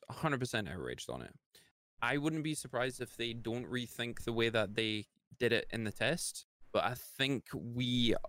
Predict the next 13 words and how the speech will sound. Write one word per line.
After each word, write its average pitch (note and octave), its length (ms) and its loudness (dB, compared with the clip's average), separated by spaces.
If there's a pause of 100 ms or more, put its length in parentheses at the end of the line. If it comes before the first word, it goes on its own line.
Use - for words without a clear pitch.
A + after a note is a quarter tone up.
(480)
definitely C3 460 0
will A#2 300 6
see A#2 240 -4
something A#2 680 -2
in G#2+ 120 -4
a G#2 40 -2
very A2 300 4
s-, - 320 -8
v-, A#2 380 -8
like, A#2 160 0
a A2 80 -4
similar A#2+ 340 -2
fashion, C3 560 -2